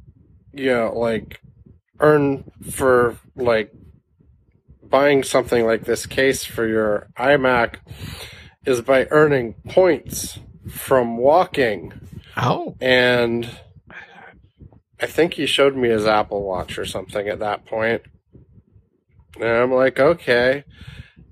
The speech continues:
Speaker 1: And it felt like we were going to an Apple store to look at the things they had available or something, but I don't think we ever left where it was 'cause the place that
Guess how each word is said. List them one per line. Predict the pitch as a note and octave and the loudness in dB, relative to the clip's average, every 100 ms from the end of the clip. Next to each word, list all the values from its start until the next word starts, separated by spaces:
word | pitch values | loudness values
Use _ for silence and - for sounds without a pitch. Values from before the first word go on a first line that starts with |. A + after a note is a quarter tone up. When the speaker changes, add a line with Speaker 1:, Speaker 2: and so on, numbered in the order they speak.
| - | -2
Speaker 1:
And | C3 C3 | 2 2
it | B2+ | 2
felt | - E3 F#3 | 0 2 4
like | C#3+ C3+ - | 2 0 0
we | C#3+ | 2
were | C3 | 2
going | A#2 A#2+ C3 B2 | 2 0 0 -2
to | A#2+ | -4
an | A2 | -2
Apple | G#2+ B2 - D3 | 0 -2 -2 -6
store | - - D#3+ D#3 D3 | -6 0 2 4 2
to | A#2+ | 0
look | A2+ B2 C3 | 0 -2 -2
at | A#2+ - - | -4 -6 -16
the | A#2+ | -14
things | - A#2+ B2+ A2+ | -4 -4 -2 -4
they | A#2+ A2 | -4 -2
had | A2+ A#2+ B2 | -2 0 0
available | A#2+ A2 A2+ C3 C#3 C#3+ | -2 0 2 2 2 2
or | C#3+ C#3+ | 2 2
something, | - C#3+ C#3 D3 C#3 | 0 -2 0 0 0
but | B2+ B2+ | 2 2
I | B2+ | 4
don't | D3+ C#3 | 2 0
think | D3 C#3+ C#3 | -2 -2 0
we | B2 | 2
ever | B2+ A#2 A2+ | 2 2 0
left | A#2 C3 - | 0 -2 -2
where | B2 A2+ | -2 0
it | G#2 | -2
was | A2+ A#2+ C3 - | 0 0 0 0
'cause | A#2+ A2+ | -6 -4
the | A2+ | -6
place | - D3 D3+ | 0 0 0
that | - C3 | 0 -2